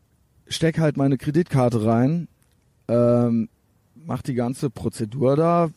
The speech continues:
klick auf alle Sachen, geb den Betrag ein, dann so, ja, hier bitte, Herr Schneider, hundert Dollar können Sie haben.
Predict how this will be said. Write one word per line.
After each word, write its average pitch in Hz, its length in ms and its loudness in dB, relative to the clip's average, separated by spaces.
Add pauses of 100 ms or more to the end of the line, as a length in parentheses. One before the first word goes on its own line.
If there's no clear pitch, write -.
(160)
klick - 240 -10
auf - 180 -10
alle 104 180 -2
Sachen, 120 680 -2
geb - 240 -8
den 104 140 -4
Betrag 107 480 0
ein, 113 460 2 (1700)
dann 151 160 -4
so, 127 140 0
ja, 139 140 4
hier 147 180 2
bitte, 160 220 -2
Herr 160 100 0
Schneider, 143 500 2
hundert 135 300 0
Dollar 139 360 4
können 139 200 -2
Sie 123 120 0
haben. 160 460 0